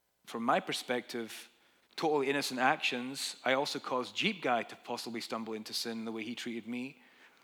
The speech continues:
becoming angry with me, judging me as lesser, failing to acknowledge the im-, of Go-, image of God that I carry or the God who made me and loves me. So this is the kind of world we live in.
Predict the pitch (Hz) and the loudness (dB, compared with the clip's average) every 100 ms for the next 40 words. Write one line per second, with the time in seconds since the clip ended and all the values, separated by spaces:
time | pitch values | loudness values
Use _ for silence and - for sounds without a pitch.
0 | - - _ _ - - 113 117 123 123 | -20 -20 _ _ -18 -8 -2 0 0 2
1 | 123 117 127 120 120 123 117 117 107 113 | 0 0 -4 0 0 0 -2 -2 2 4
2 | 117 - 123 - 135 135 127 120 113 120 | 4 0 -2 0 0 0 -2 -4 -2 -2
3 | 117 127 117 113 - 117 135 131 123 127 | -2 -2 -2 -4 -4 -4 0 0 0 2
4 | 117 107 113 127 - 147 160 151 123 117 | 2 2 0 2 -2 0 0 0 0 -2
5 | 110 117 113 113 113 107 113 107 107 101 | 0 0 0 -2 -2 -2 -4 -4 -4 -4
6 | 120 120 113 _ - _ _ _ _ _ | -6 -6 -10 _ -20 _ _ _ _ _
7 | _ _ - - 165 269 254 247 180 135 | _ _ -8 -2 0 0 2 2 4 6
8 | 180 170 135 117 104 | 6 4 2 2 -2